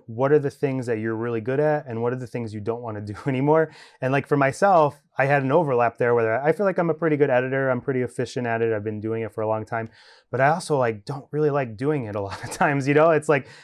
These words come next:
I, I, I enjoy, like, seeing the final product and even putting a little bit of, like, touch onto it. But, you know, like, logging the footage, doing the multicam, syncing the footage, finding all the selects, you know, doing all that stuff, I'm just, like, not super into anymore after doing it for so long.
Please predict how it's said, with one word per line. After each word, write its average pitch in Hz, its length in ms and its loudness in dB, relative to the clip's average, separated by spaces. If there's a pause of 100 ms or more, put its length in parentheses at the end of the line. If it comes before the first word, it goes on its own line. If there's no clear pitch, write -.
(120)
I, 135 180 4
I, 135 180 4
I 131 260 2
enjoy, 151 540 6
like, 139 180 0
seeing 143 260 -2
the 131 80 -2
final 120 320 -2
product 127 640 2
and 120 120 -4
even 120 180 -6
putting 123 260 -6
a 117 80 -2
little 117 300 0
bit 117 180 0
of, 110 160 -4
like, 107 220 -8
touch - 280 -6
onto 113 320 -4
it. 113 140 -4 (320)
But, 127 220 -2
you 127 80 0
know, 120 100 2
like, 110 260 0
logging 123 580 -2
the 123 80 0
footage, 120 920 2
doing 123 320 -4
the 117 80 -4
multicam, 113 920 -4
syncing 113 440 -8
the 117 80 -6
footage, 110 640 -2 (320)
finding 123 380 -2
all 120 120 2
the 120 120 -2
selects, 110 640 -4
you 117 80 -6
know, 117 120 0
doing 131 220 -2
all 139 120 0
that 113 100 -4
stuff, - 240 -10
I'm 117 100 -6
just, 120 200 -8
like, 143 140 -4
not 127 280 -6
super 135 280 -6
into 135 300 -4
anymore 101 300 -6
after 101 200 -10
doing 107 260 -6
it 123 120 -10
for 131 100 -6
so 135 200 -2
long. 143 240 -2